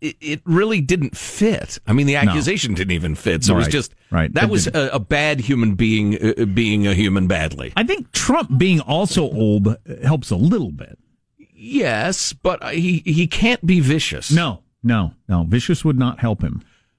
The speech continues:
Speaker 1: Major senior moment, yes or no? I say yes. Clearly yes. Maybe multiple.
Speaker 2: I don't know. It's varied so much.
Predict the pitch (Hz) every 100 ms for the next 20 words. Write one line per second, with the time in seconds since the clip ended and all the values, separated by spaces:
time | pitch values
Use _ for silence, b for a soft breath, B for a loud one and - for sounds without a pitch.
0 | _ _ _ _ _ _ _ _ _ -
1 | 147 131 156 196 208 180 196 190 190 -
2 | - - - 143 143 143 131 131 131 -
3 | 107 92 78 76 69 - - - 82 87
4 | 85 - - 78 - - - - _ _
5 | _ _ _ _ _ _ _ _ _ _
6 | _ _ 92 90 - 78 78 80 82 -
7 | - - - - 92 82 76 73 - -
8 | - - _ _ B B B - 82 98
9 | 95 95 87 82 80 - - - - _
10 | _ _ _ _ _ _ _ _ _ _
11 | _ - 90 107 110 98 110 120 123 110
12 | 87 - 113 101 85 69 -